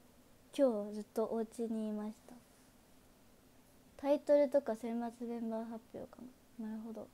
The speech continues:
いや、タイトル知らない。何も知らん。<laughs> そう、何も知らん。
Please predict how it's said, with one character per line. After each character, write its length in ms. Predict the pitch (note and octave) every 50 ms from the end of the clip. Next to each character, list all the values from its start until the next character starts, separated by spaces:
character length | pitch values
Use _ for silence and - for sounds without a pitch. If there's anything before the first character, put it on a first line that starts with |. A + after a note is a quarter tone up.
| - - - - - - - -
い 20 |
や、 220 | A#3+ B3 A#3+ A#3
タ 160 | A3+ - D#4 E4+
イ 80 | D4
ト 100 | - D4
ル 140 | D4 E4+ F4+
知 160 | E4 - D4
ら 120 | C4+ C4+ C4+
な 280 | C4+ C4+ C4+ C4+ C#4
い。 40 | C#4+ - - - - - - - - - - - - - _ _ _ _ _ - -
何 280 | - A#3+ A#3+ B3+ C#4 D4
も 120 | D4 D4+
知 160 | D4 - - C#4+
ら 140 | C#4 C4+
ん。 100 | B3 F#3+ - - - - - - - - _ - - - - - - - - - -
<laughs> 880 | - - - - - - - - _ - - - - - - D#4+ - -
そ 120 | - A#3 G#3
う、 20 |
何 220 | A3+ A#3 C4 C#4 C#4+
も 100 | D4+ D4
知 140 | - - C#4+
ら 160 | C#4 C4+ A3
ん。 80 | -